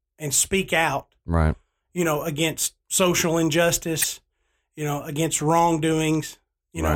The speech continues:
Speaker 2: Right.
Speaker 1: against, uh, uh, the, um, the male-dominated government and
Speaker 2: Right.
Speaker 1: church.
Speaker 2: Speaking out against the patriarchy could get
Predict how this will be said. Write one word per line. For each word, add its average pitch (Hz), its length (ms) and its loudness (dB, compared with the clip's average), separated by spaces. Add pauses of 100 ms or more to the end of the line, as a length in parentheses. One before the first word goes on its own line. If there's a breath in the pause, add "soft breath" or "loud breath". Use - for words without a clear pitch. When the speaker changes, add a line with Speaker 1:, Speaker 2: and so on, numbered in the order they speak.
Speaker 2:
Right. 156 80 -4
Speaker 1:
against, 156 540 -2
uh, 156 320 0 (640)
uh, 139 360 -8 (1000)
the, 156 380 0
um, 135 360 0 (680)
the 160 120 -2
male-dominated 170 1400 2
government 170 580 2
and 151 180 0
Speaker 2:
Right. - 100 4
Speaker 1:
church. 165 520 0
Speaker 2:
Speaking 92 320 0
out 87 120 4
against 85 260 2
the 73 60 -8
patriarchy 82 760 2
could 78 200 -2
get 82 140 2